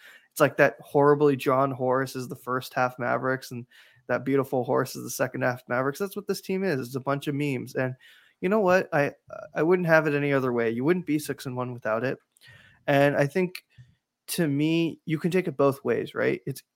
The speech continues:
it's still frustrating that this team doesn't come out to good starts at all. And I think that's more on the defensive side than the offensive end of the ball. Really, it, like,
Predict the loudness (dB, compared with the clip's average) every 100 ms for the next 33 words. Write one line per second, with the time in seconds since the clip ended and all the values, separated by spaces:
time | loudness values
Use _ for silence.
0 | _ -4 -4 -6 2 4 4 4 2 2
1 | -2 0 0 -2 -4 -6 -10 -6 -6 0
2 | 0 -2 -6 -6 -6 -2 -4 -6 -14 _
3 | _ 2 2 2 -2 -4 -4 -4 -2 2
4 | 4 4 0 -2 -2 -2 -2 0 2 2
5 | 0 -4 -10 -10 -8 -2 0 2 0 -6
6 | -8 _ _ _ _ _ _ _ _ -2
7 | 0 0 0 -2 2 2 2 2 2 4
8 | 2 2 4 4 2 0 _ -2 -2